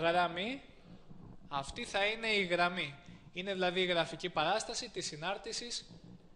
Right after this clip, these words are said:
ζήτησης. Και από ό,τι βλέπω, παιδιά, όπως θα το περιμέναμε, είναι μία φθήνουσα. Επειδή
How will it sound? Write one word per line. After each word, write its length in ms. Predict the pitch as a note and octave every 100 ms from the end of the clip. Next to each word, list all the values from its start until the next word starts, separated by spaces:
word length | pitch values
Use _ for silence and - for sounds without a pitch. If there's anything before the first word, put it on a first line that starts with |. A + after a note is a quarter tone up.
| -
ζήτησης. 640 | D3+ F3 D#3+ C3+ C#3 - - - -
Και 100 | -
από 160 | A#3 B3
ό,τι 140 | G3+
βλέπω, 320 | F#3 G3+ F#3+
παιδιά, 580 | F3 E3 F3 D#3+ C#3+ -
όπως 280 | - G3 F#3
θα 100 | E3+
το 100 | D#3
περιμέναμε, 840 | C#3+ D3+ D3 F#3 G3 C#3+ E3 C#4+ A#3+
είναι 240 | G3 A#3 A#3+
μία 340 | E3 G3+ A3 - -
φθήνουσα. 1200 | - - - E3+ F#3 F#3+ F#3+ F#3 E3 C#3 - C#3 C#3+ - - D#3+ - - -
Επειδή 720 | D3 D3 D#3 F#3 D3+ C3 -